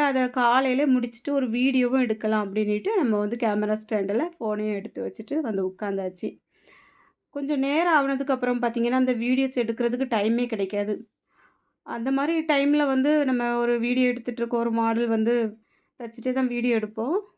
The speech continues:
கொஞ்சம் பொறுமையா தான் வேலை செய்ய வேண்டியது இருக்கும். அப்போ தான் நம்ம வீட்டுக்கு யாராவது வந்துட்டே இருப்பாங்க. ஏன்னா நம்ம வந்து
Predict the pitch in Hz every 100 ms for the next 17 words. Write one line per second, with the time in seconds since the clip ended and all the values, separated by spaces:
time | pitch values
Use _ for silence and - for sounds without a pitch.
0 | _ - 254 254 269 262 285 294 277 262
1 | 233 220 220 208 202 196 202 208 247 349
2 | _ _ _ _ _ _ - 226 262 294
3 | 247 240 240 240 247 220 214 240 226 208
4 | - 220 214 214 208 208 233 285 240 226
5 | 233